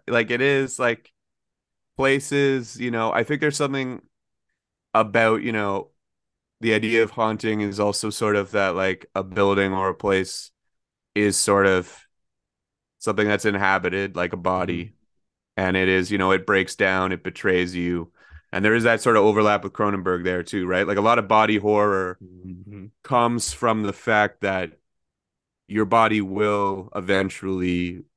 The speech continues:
Speaker 1: betray you.
Speaker 2: Yeah.
Speaker 1: It will let you down. It will work against you.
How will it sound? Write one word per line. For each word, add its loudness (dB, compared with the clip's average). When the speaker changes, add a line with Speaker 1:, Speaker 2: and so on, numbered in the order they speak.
Speaker 1:
betray 0
you. -4
Speaker 2:
Yeah. -10
Speaker 1:
It 6
will 6
let 2
you 0
down. 0
It -2
will -2
work 0
against -4
you. -8